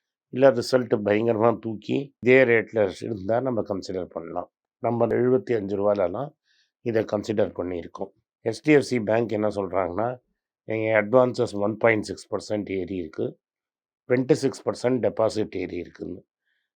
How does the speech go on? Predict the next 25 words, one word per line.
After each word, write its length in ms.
நம்ம 380
சொன்னோம் 320
இல்லையா, 220
கிரெடிட் 400
டெபாசிட் 440
ரேஷியோ 340
ரொம்ப 260
ஜாஸ்தியா 460
இருக்குன்னு. 500
So, 200
அட்வான்சஸை 640
ரொம்ப 280
ஏத்தாம 720
டெபாசிட்டை 800
ஏத்திருக்காங்க. 720
கரெக்டிவ் 640
மெஷர்ஸ் 360
எடுத்துட்டு 460
இருக்காங்க. 560
எச் 240
டி 80
எஃப் 80
சி 220
ஷேர் 200
அதனால 640